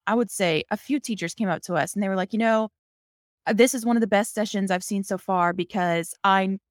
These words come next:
I'm walking away with something I want to try tomorrow." Like, if I was teaching right now,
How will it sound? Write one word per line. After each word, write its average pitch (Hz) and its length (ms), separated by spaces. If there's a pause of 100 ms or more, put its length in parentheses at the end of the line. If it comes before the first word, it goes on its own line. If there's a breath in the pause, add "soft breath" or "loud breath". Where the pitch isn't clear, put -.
(160)
I'm 190 200
walking 208 340
away 190 240
with 180 140
something 185 360
I 170 140
want 170 260
to 185 120
try 165 640 (140)
tomorrow." 151 480 (320)
Like, 196 140
if 175 120
I 202 80
was 196 140
teaching 233 360
right 226 180
now, 214 340